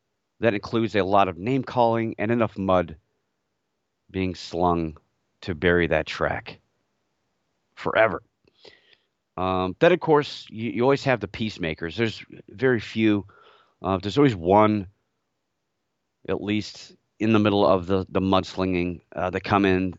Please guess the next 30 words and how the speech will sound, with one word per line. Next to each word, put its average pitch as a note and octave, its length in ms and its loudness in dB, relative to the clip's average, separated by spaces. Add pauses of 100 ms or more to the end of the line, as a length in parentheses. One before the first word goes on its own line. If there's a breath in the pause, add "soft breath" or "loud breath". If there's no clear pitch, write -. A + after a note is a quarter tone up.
(340)
that G2 240 -2
try G2 280 0
to F#2+ 120 -12
be F#2+ 180 -4
a F2 60 -2
mediator F#2+ 680 -2 (500)
for F#2+ 180 -6
whatever E2+ 380 0
reason E2 440 -6 (1500)
and A#2 100 -4
try D#3 160 4
to B2+ 60 4
bring, G2+ 400 0 (520 soft breath)
uh, D#2 200 -8
peace - 380 -4
and E2+ 100 -8
calmness F#2+ 480 2
to - 120 -12
the - 80 -6
two G2 200 -8
sides D#2+ 420 0
who E2+ 80 -10
are D2+ 40 -6
debating. A2 540 -2 (760)
But A2+ 100 -8
that's - 480 -2
kinda C3 180 0
what A2 140 0
it's F#2 100 -8
for. F#2+ 500 -6